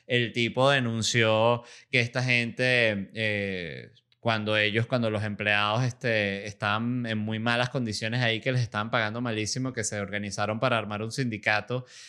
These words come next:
que estos carajos hicieron todo lo posible para sabotear el sindicato,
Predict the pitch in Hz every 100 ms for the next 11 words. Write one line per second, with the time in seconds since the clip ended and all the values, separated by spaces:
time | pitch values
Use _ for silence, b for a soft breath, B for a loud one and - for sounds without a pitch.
0 | B B - 104 120 120 131 117 104 120
1 | 123 123 113 127 113 117 117 120 127 127
2 | 127 127 113 - 107 107 123 127 110 107
3 | 104 107 101 113 113 120 107 101 131 123
4 | 117 120 120